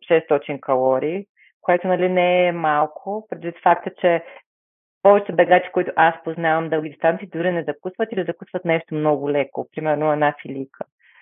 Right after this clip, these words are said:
която може би ще бъде около двеста калории, когато е, например, с фъстъчно масло или малко банан, докато моята закуска е обикновено около шестстотин калории, което е за моето тегло, може би,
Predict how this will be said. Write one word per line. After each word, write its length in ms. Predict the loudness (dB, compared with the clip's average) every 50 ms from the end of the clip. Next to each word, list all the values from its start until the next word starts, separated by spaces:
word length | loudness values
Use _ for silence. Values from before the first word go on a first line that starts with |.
| -20 _ _ _ _ _ _ _ _ _ _ _ _
която 640 | 2 4 4 4 2 0 0 2 2 2 2 0 -2 -6 -14 _ _ _ _ _ _ _ _ _ _ _ _ _ _ _ _ _ _ _ -12
може 300 | -2 0 2 2 2 0
би 100 | -6 -8
ще 140 | -8 -8 -2
бъде 180 | 0 2 2 2
около 240 | 0 -2 -4 -2
двеста 300 | 0 -2 -2 -2 -4 -8
калории, 380 | -4 -2 0 0 2 0 0 -2
когато 500 | -4 -2 0 0 0 0 -2 -4 -2 0
е, 180 | 2 2 0 0
например, 320 | -2 -6 -8 -8 -10 -10
с 120 | -12 _
фъстъчно 360 | -16 -6 -6 -6 -6 -4 -6 -6
масло 320 | -6 -6 -2 0 2 2
или 100 | 2 2
малко 340 | 2 0 0 0 -2 -6 -4
банан, 540 | -2 -2 -2 -2 -2 -2 -2 -4 -6 -10 -14 _ _ -20 -20 _ _ _ -12
докато 680 | -8 -4 -2 -4 -2 -2 0 2 2 4 4 4 2 2
моята 220 | 2 2 0 0 -2 -8
закуска 340 | -16 -16 -16 -20 _ -2 -2
е 40 | 0
обикновено 500 | 0 -2 -4 -8 -8 -6 -6 -6 -6 -8
около 300 | -8 -6 -4 -4 -4 -2
шестстотин 540 | -2 -4 -4 -4 -4 -8 -8 -8 -10 -12 -6
калории, 400 | -2 0 2 2 2 0 -2 0
което 340 | 0 0 0 0 _ -2 0
е 180 | 0 0 0 -2 _ _ _ _ _ _ _ _ _ _ _ _ _ _ _ -8
за 120 | -4 0
моето 280 | 2 4 4 2 2 0
тегло, 640 | 0 0 2 4 6 8 8 8 8 6 4 2 -2 -6
може 280 | -4 -4 -4 -4 -4
би, 300 | -2 -2 -2 -2 -2 -4